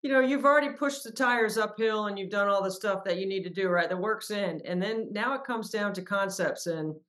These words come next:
and the I Q of your players and being able to read and rep and, and see defenses and all that. How, how much time are you spending on film and reps and building confidence in those other areas where, you know,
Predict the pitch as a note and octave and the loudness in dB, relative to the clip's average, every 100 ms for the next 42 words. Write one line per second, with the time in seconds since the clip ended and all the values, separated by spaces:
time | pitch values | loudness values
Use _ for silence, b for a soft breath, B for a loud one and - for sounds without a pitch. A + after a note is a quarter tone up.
0 | _ _ - F#3 F3+ F3+ F#3+ G#3 A#3+ B3 | _ _ -6 -2 -2 -2 -2 0 0 -2
1 | B3+ B3 F#3 F#3 F#3 - A3+ A#3 F#3+ F#3 | -2 0 0 -2 -6 -4 -2 -2 -2 -2
2 | F3 F3+ G3 G3+ G3 E3 D#3 G3 A3 G3 | -2 -2 -2 -2 -2 -4 -2 -2 -2 -2
3 | E3 E3 F#3+ G#3 G#3 - E3 D#3 D3+ - | -4 0 2 0 -2 -6 -6 -4 -6 -8
4 | E3 D#3 D3+ - - A#3 F#3 G#3 G3+ G3+ | -6 -6 -6 -6 -6 -6 -6 -6 -4 -4
5 | F3+ F3+ E3+ E3+ E3 E3 D#3+ D3+ F3 A3 | -4 -4 -6 -4 -2 -2 -2 -2 -2 -4
6 | A#3 B B - B3+ - - B3+ A#3 G#3+ | -6 B B -4 -2 -2 -2 0 0 0
7 | F#3+ F#3 - G#3+ G#3 F#3+ F3+ F3 F3 - | -2 -4 -4 -2 -2 0 0 0 -2 -4
8 | G#3 G#3 G#3 G3+ b b b - F3 E3+ | -4 -2 -2 -4 b b b -4 -2 0
9 | E3+ G3+ G3+ G3 - - F3 E3 D#3+ G3+ | 0 2 2 0 -6 -6 -4 -2 -2 -4
10 | G#3 G3+ F3+ G3+ G3 F#3 F3 F3 E3+ E3+ | -2 -4 -2 -2 -2 -2 -2 -2 -4 -2
11 | F3+ F3 G3 G#3 G3 G3 G3 F#3 F3+ E3+ | -2 0 -2 0 2 4 4 4 0 -2
12 | E3+ F3 G3 A3+ G#3 F3 F3 | -2 -2 0 2 2 2 0